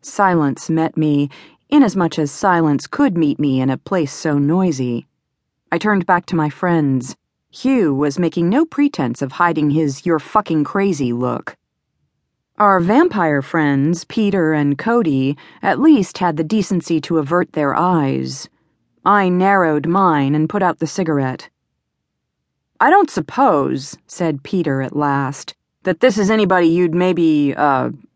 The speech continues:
like to date long-term?" "Yeah," agreed Cody, eyes wide and hopeful. "I bet a therapist would be a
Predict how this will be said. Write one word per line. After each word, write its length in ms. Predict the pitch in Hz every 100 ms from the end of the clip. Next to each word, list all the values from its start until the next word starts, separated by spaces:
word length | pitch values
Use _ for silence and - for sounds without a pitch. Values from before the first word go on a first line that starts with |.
| 151
like 260 | 165 160
to 100 | -
date 420 | 143 - 156 185 -
long-term?" 920 | 165 170 180 170 185 180 208 262 285 _ _ _ _ _
"Yeah," 500 | - 208 277 311 156 - _ _
agreed 500 | 175 160 165 156 147
Cody, 540 | 139 175 147 139 143 165 - -
eyes 500 | 175 175 170 156 139
wide 500 | 170 180 175 160 151
and 140 | 151
hopeful. 540 | 151 185 - 156 143 139 _ _ _ _ -
"I 120 | -
bet 180 | 247 285
a 40 |
therapist 640 | 180 190 240 233 180 -
would 120 | 175 147
be 100 | 170
a 160 | 135